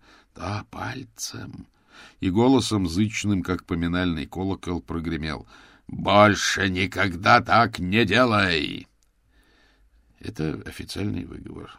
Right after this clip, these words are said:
Тебе все понятно, господин фон Липвик? А вот тебе моя рука.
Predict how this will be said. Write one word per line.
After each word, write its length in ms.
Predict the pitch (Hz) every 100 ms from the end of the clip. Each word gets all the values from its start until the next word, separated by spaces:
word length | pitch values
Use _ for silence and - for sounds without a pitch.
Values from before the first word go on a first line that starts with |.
| _
Тебе 260 | - 87 95
все 160 | - -
понятно, 520 | 101 - - 80 _ _ _
господин 560 | - - 78 78 85 -
фон 280 | 78 76 -
Липвик? 360 | 71 71 - _ _ _ _ _ _ _ _ _ _
А 100 | 85
вот 160 | 98
тебе 300 | - 110 110 -
моя 380 | 69 73 80 - -
рука. 280 | - -